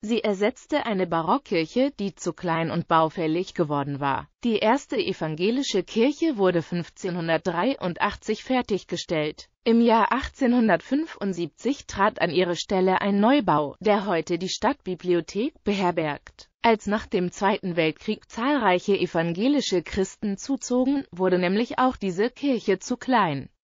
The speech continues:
Die evangelische Kirchengemeinde Oberkochen erbaute deshalb die neunzehnhundertachtundsechzig eingeweihte Versöhnungskirche in der Bürgermeister-Bosch-Straße,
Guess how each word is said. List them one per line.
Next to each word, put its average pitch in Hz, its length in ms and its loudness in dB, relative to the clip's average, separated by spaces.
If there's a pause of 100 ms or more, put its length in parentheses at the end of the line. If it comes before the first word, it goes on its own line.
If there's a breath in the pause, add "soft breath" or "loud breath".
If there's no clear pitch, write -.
Die - 140 -2
evangelische 208 680 0
Kirchengemeinde 185 1040 0
Oberkochen 175 720 -2
erbaute 165 540 0
deshalb 226 400 -4
die 190 140 -2
neunzehnhundertachtundsechzig 208 1800 0
eingeweihte 180 640 0
Versöhnungskirche 180 1080 0
in 175 160 -2
der 180 160 4
Bürgermeister-Bosch-Straße, 226 1900 0